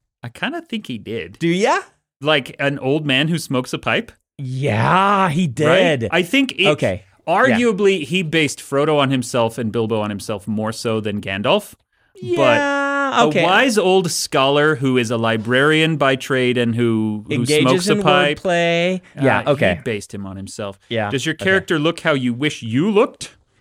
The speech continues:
Speaker 1: I don't know.
Speaker 2: I'm gonna go yes. Come on.
Speaker 1: <laughs>
Speaker 2: Because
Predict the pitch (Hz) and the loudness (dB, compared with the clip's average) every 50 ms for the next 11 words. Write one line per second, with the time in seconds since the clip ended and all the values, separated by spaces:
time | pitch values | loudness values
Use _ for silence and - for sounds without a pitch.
0 | _ _ _ _ _ - 131 120 117 151 160 170 - 139 131 131 120 104 90 - | _ _ _ _ _ -10 -8 -4 -2 -2 -2 -2 -4 -4 -2 0 0 -2 -2 0
1 | 165 180 226 254 233 190 170 156 147 135 120 117 117 127 139 143 139 113 - - | 0 2 2 2 2 2 0 0 0 -2 -2 -2 -2 0 0 2 2 0 -2 -6
2 | - - - - 233 220 180 123 107 120 143 151 131 98 87 73 73 - - - | -10 -8 -4 0 0 2 2 2 2 2 2 2 2 2 -2 -4 -6 -6 -4 -2
3 | - 740 740 719 - - - - 698 - 208 185 - - 214 214 190 - | -2 -2 -2 -4 -6 -8 -6 -8 -4 0 0 0 0 2 2 2 2 0